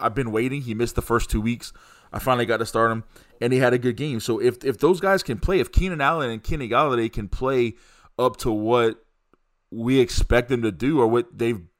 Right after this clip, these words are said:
been known to do in, over their careers, like, I don't know, man. Uh, I got a good, a decent game from David Johnson. I got Clyde Edwards-Helaire. Now he's my horse. Like, I,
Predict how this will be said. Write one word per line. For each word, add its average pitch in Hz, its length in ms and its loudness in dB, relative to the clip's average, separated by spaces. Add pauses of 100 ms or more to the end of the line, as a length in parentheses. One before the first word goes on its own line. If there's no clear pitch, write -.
been 117 280 0
known 135 300 -4
to 110 120 -2
do 135 300 0
in, 117 160 0
over 117 240 0
their 117 160 2
careers, 123 580 0
like, 107 320 -4 (560)
I 123 100 -2
don't 156 100 0
know, 180 120 0
man. 110 320 -6
Uh, 85 540 -14
I 113 120 -4
got 127 200 0
a 117 80 2
good, 120 240 2
a 110 80 -2
decent 131 460 -8
game 131 200 -4
from 131 160 -10
David 120 320 -4
Johnson. 131 640 -6
I 101 100 -8
got 117 220 -4
Clyde 120 300 2
Edwards-Helaire. 120 540 0
Now 113 200 0
he's 117 200 -8
my 110 180 0
horse. 113 420 -2
Like, 98 300 -4 (840)
I, 92 100 -8